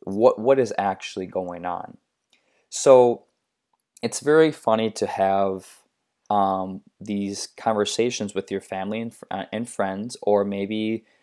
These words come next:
someone that you struck, you know, struck a conversation up with at the, uh, supermarket, or maybe when you're out grocery shopping.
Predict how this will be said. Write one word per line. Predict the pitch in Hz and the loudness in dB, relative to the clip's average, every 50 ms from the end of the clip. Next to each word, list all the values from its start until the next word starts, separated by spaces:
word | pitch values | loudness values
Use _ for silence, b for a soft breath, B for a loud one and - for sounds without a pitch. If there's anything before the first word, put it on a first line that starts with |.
| _ _ - | _ _ -14
someone | - - - 113 117 120 120 120 | -8 -2 -2 0 0 0 -2 -2
that | 117 107 80 | -2 -2 -2
you | 92 104 104 104 | -2 -4 -4 -4
struck, | 101 - - - 110 107 - - - | -6 -6 -2 0 0 0 0 -6 -10
you | - 107 | -8 -6
know, | 104 101 95 | -6 -6 -6
struck | - - 107 - | -2 -4 -4 -2
a | 113 104 | -4 -6
conversation | - 104 101 98 98 - - 123 135 - - 110 101 | -4 -4 -4 -4 -4 -4 -2 -4 -4 -4 -6 -8 -4
up | - 95 - - - | -4 -4 -4 -4 -4
with | 101 101 - - - - | -6 -6 -6 -8 -10 -6
at | 98 101 95 - - _ | -4 -4 -6 -6 -8 _
the, | - 101 98 98 95 95 95 92 - - | -12 -10 -10 -8 -8 -10 -10 -12 -12 -12
uh, | 92 92 90 95 | -10 -10 -10 -10
supermarket, | - - - 92 104 95 95 92 95 92 - 104 92 - | -12 -14 -14 -12 -12 -12 -10 -10 -12 -10 -12 -12 -10 -10
or | 92 95 | -10 -12
maybe | 92 90 92 92 90 | -10 -10 -10 -10 -10
when | 90 - - 95 92 | -12 -14 -14 -14 -12
you're | 92 90 82 - _ - | -10 -10 -10 -12 _ -10
out | - 95 90 90 - | -8 -8 -8 -8 -8
grocery | - 104 101 - - | -10 -10 -10 -10 -16
shopping. | - - - 90 90 - 90 95 92 | -14 -12 -12 -12 -12 -16 -18 -18 -20